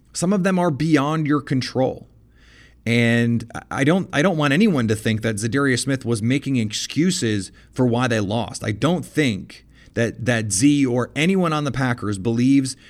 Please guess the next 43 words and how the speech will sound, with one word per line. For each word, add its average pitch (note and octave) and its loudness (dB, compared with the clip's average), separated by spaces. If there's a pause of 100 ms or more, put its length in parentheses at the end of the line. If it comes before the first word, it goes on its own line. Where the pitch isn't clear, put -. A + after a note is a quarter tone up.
(120)
the - -2
travel D#3+ 0
schedule F#2 -6 (360)
was B2 2
why A#2+ 2
the C3 0
Packers B2 -2
lost G#2+ -2
to C3+ -2
the B2+ -2
forty-niners. B2 -4 (640)
They E3 4
got D#3 -2
beat. C#3+ 0 (440)
They A2 0
didn't F3 4
play D#3+ 2
well C#3+ 0
enough. C3+ -2 (380)
They G#2+ 0
didn't D3 4
have D#3+ 4
a D3+ 4
good C#3+ 4
enough C3+ 0
plan, A2 -2 (340)
and A2 2
they A#2 0
didn't, B2 2
they A#2+ 2
didn't B2 0 (220)
have A#2+ -2
the C3+ 0
level B2 0
of B2+ -4
talent B2 -4
that B2 -6
could C3+ -2
mask C#3 -2
any C3+ -2
of B2+ -4
those B2+ -2
things. - -8